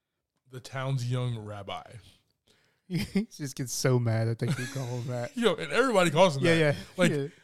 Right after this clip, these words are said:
Speaker 1: like Hillary was calling him that,
Speaker 2: Mm-hmm.
Speaker 1: okay? Mama Altman was calling him <laughs> Um,
Speaker 2: Oh, boy.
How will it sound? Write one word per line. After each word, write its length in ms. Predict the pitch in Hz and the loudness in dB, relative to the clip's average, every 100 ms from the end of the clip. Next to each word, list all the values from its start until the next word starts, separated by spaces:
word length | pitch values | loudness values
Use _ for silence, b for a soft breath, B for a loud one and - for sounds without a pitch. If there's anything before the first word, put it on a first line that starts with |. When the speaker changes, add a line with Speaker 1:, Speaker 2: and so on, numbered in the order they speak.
| - | -6
Speaker 1:
like 180 | 160 - | -6 -2
Hillary 380 | 269 311 220 | 4 6 6
was 120 | 160 139 | 4 4
calling 300 | 147 131 123 | 4 4 0
him 60 | |
that, 160 | 120 151 | -2 -2
Speaker 2:
Mm-hmm. 80 | 98 | -4
Speaker 1:
okay? 300 | 98 143 156 | -4 -4 -2
Mama 300 | 151 180 208 | 0 2 2
Altman 420 | 196 196 233 156 143 | 2 2 2 2 0
was 180 | 151 - | -2 -4
calling 340 | - - - - | -14 -8 -6 -4
him 240 | 277 254 | -6 -8
<laughs> 80 | _ 285 _ - - - - - - - - - _ _ _ _ _ _ _ B B B B B B B B B - | _ -20 _ -20 -20 -20 -20 -20 -18 -18 -18 -20 _ _ _ _ _ _ _ B B B B B B B B B -8
Um, 640 | 147 139 139 135 131 131 - | 0 2 2 2 -2 -4 -8
Speaker 2:
Oh, 40 | |
boy. 200 | - - | -14 -16